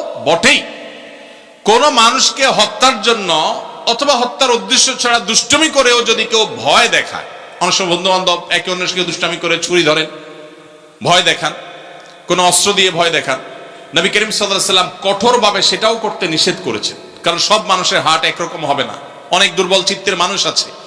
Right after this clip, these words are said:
অনেকে সেখান থেকে অসুস্থ হতে পারে, অনেকে দুর্ঘটনার শিকার হতে পারে।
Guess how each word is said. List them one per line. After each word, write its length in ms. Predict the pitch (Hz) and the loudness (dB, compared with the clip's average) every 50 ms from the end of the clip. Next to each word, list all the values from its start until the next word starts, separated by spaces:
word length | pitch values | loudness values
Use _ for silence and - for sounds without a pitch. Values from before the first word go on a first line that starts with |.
| - - - - - - | -20 -20 -20 -20 -4 0
অনেকে 300 | 180 190 208 202 190 196 | 2 2 4 4 2 2
সেখান 280 | - 196 185 196 202 190 | 2 2 0 0 -2 -2
থেকে 140 | 196 190 | 0 0
অসুস্থ 360 | 190 190 190 - 226 190 - 220 | 2 0 0 0 -2 -2 0 0
হতে 220 | 190 190 190 190 | 0 0 0 0
পারে, 240 | 165 151 135 110 87 - - - - - | 0 0 -2 -2 -4 -10 -14 -18 -12 -6
অনেকে 300 | - 185 196 214 185 208 | -2 0 2 2 2 2
দুর্ঘটনার 460 | 196 196 208 208 214 220 214 214 214 202 | 2 4 4 4 4 2 2 2 0 2
শিকার 320 | - 233 233 240 233 220 | 2 2 2 2 2 2
হতে 200 | 185 208 202 208 | 2 2 0 0
পারে। 240 | 175 185 180 165 | 0 2 0 0